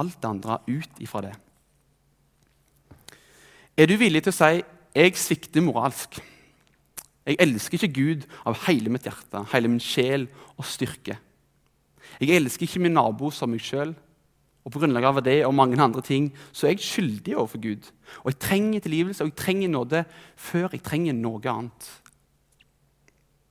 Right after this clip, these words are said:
Og det vil kreve mot av deg, og det krever mot av meg til å innrømme de tingene og komme til Gud med det.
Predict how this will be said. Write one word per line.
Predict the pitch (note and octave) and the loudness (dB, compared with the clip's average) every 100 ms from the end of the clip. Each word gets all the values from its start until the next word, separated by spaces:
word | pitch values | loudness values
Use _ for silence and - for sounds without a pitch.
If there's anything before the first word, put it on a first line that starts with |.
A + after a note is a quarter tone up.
| _ _ _ _ - | _ _ _ _ -16
Og | - C3 | 0 4
det | E3 | 4
vil | |
kreve | - B2+ A2 B2+ - | 4 2 4 2 2
mot | B2+ C#3+ - - - - - | 0 0 -4 -16 -20 -20 -8
av | A#2 | -4
deg, | A2+ F3+ F3+ _ - | -2 -2 -6 _ -14
og | - | -2
det | C3+ | 2
krever | C3 | 2
mot | C3 F3 - | 2 0 -2
av | B2 | -2
meg | C3+ | -2
til | - | -2
å | - | 0
innrømme | D#3 G3+ F3 A#2 A2 | 2 2 0 0 -2
de | A#2+ | -2
tingene | C3+ C#3 G#2 | -2 -2 -4
og | - | -4
komme | C3+ A2+ | -4 -4
til | B2 | -4
Gud | B2+ D3+ A#2+ | -6 -4 -4
med | |
det. | G2+ | -4